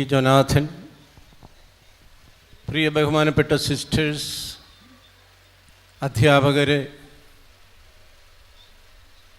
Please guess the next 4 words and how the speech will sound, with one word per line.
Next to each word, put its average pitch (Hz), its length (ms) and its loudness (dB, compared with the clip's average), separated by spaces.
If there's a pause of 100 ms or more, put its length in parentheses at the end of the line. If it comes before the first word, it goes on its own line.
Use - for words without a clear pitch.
(1040)
മാതാപിതാക്കളെ, 147 840 2 (220)
വിദ്യാർത്ഥികളെ, 131 760 -2 (2750)
റിപ്പോർട്ടൊക്കെ 147 600 6
നമ്മൾ 143 160 0